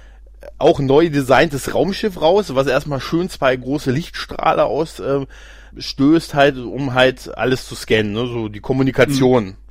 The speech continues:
Speaker 1: ähm, von Babylon fünf und von dem Erdallianz-Kreuzer, der Hyperion, äh, um dann halt mit der Sprache, äh, Kontakt aufnehmen zu können. Äh, ich glaube, da gab's noch irgendwas, hm, man sah ja die, die Tafeln des Computers.
Speaker 2: Ja.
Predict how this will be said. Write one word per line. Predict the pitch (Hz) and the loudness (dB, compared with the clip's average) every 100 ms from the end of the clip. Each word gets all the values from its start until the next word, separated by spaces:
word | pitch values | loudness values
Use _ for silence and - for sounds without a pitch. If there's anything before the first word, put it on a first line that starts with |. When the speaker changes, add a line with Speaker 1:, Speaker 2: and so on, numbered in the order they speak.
| - - - - | -20 -20 -20 -8
Speaker 1:
ähm, | 107 104 104 107 104 | -2 -2 -2 -8 -8
von | 107 | 2
Babylon | 113 117 110 | 2 4 0
fünf | 104 175 196 | -4 -6 -6
und | 123 | -8
von | - | -8
dem | 104 104 | -8 -4
Erdallianz-Kreuzer, | 92 - 135 131 131 - 123 127 110 | -4 -4 -2 -2 -4 -6 -4 -4 -6
der | 113 | -10
Hyperion, | - - - 131 147 147 147 151 - - - - - | -14 -16 -4 -2 -2 -6 -8 -10 -14 -20 -20 -20 -6
äh, | 117 | -2
um | 117 113 113 113 | -2 -2 -6 0
dann | 110 131 | 0 2
halt | 120 113 - | 0 0 -2
mit | 107 107 | -10 -4
der | 110 | -4
Sprache, | 98 - 98 117 113 113 110 98 104 101 98 | -4 -6 2 2 2 0 0 -2 -2 -2 -4
äh, | 98 | -10
Kontakt | 107 95 104 - | -12 -10 -12 -12
aufnehmen | - 95 - 98 95 | -14 -14 -12 -10 -10
zu | - - | -14 -16
können. | - 92 90 - - - - | -14 -14 -16 -20 -20 -20 -14
Äh, | - | -10
ich | 90 - | -10 -10
glaube, | - 110 143 | -2 0 4
da | 143 | 4
gab's | 123 127 - | 4 2 0
noch | 135 | -6
irgendwas, | 123 139 135 - | -4 -2 -2 -2
hm, | 120 120 120 120 117 113 | -6 -6 -6 -6 -6 -8
man | 110 110 | -6 -2
sah | 110 | 2
ja | 131 135 | 4 4
die, | 120 120 110 | 2 -8 -10
die | 110 113 | -12 -12
Tafeln | - 123 - 139 | -2 -2 0 -4
des | 127 | -4
Computers. | - 120 - 120 110 107 98 - | -6 -6 0 0 2 0 -2 -8
Speaker 2:
Ja. | - | -20